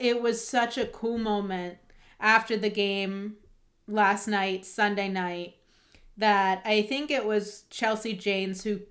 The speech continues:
tweeted it originally. I think a couple people tweeted it, but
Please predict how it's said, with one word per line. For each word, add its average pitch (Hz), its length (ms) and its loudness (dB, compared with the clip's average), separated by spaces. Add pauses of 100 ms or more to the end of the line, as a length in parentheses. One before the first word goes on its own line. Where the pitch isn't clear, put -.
tweeted 220 420 0
it 202 180 4
originally. 202 720 0
I 190 120 0
think 208 260 -8
a 185 60 -8
couple 185 280 -4
people 180 300 -10
tweeted 180 380 -6
it, 160 240 -10
but 165 240 -6